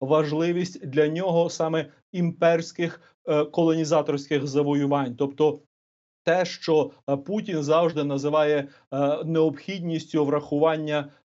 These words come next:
нових територіальних реалій, тобто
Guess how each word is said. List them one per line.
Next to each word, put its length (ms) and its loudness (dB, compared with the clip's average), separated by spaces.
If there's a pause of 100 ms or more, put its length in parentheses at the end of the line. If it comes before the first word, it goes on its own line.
нових 640 0 (240)
територіальних 1160 0
реалій, 680 0
тобто 540 -2